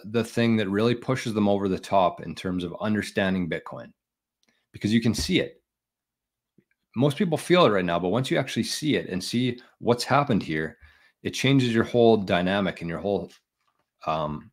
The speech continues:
lens in which you look through. So let's look at this. Let's talk about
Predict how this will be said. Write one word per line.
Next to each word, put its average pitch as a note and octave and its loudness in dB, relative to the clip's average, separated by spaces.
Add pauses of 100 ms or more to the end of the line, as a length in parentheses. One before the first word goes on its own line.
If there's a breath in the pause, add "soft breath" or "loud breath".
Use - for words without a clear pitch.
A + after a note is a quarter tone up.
lens A#2 4
in F#2 0
which F#2+ 0
you F#2 0
look A#2 2
through. - -10 (2500 soft breath)
So D3+ 6
let's E3 6
look D#3 6
at F#2 2
this. - -4
Let's - 4
talk C#3+ 6
about B2 6